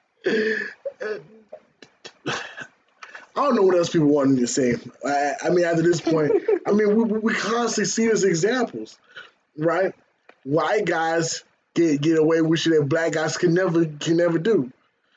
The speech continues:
Speaker 1: right?
Speaker 2: Mm-hmm.
Speaker 1: Well, I mean, look at another guy, um, Hugh Hefner. He was praised.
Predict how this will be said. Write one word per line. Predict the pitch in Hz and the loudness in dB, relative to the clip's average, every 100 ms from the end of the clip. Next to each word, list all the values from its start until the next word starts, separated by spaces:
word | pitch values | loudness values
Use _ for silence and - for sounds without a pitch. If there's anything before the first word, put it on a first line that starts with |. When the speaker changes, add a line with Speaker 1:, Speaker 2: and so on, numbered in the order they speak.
| _ _ _ _ | _ _ _ _
Speaker 1:
right? | 147 160 170 170 | -2 0 0 -2
Speaker 2:
Mm-hmm. | 160 208 226 247 269 _ _ | -4 -12 -16 -20 -20 _ _
Speaker 1:
Well, | 170 165 | -2 0
I | |
mean, | 180 175 156 147 _ _ 147 | 2 2 0 -4 _ _ 0
look | 202 202 | 0 2
at | 196 180 | 0 2
another | 180 214 202 | 2 2 2
guy, | 170 147 143 | 0 0 -2
um, | 120 156 156 151 151 143 _ _ _ _ _ - - - | -2 0 2 2 0 -4 _ _ _ _ _ -18 -16 -6
Hugh | 180 208 | -2 0
Hefner. | 202 240 - 127 98 - _ _ _ | 0 -2 -2 -4 -4 -10 _ _ _
He | - | 0
was | 254 320 | 2 2
praised. | - 233 359 220 139 - - | 0 0 2 0 0 -4 -10